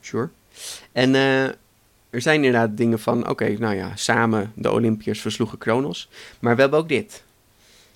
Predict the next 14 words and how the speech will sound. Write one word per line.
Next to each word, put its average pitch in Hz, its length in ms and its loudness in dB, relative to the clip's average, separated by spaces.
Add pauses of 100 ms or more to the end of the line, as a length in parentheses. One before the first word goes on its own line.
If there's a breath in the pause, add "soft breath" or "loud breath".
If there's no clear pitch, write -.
(360 soft breath)
Kronos 123 460 4
had 117 180 2
zijn 113 180 4
titanenleger, 104 960 2 (240 loud breath)
maar 107 240 4
Zeus 113 400 2
had 104 160 -4
de 113 60 -2
Cyclopen 131 600 0
en 107 140 2
de 107 60 2
Hecaton 110 520 -4
Gyrend 107 420 -2
bevrijd. 107 600 -4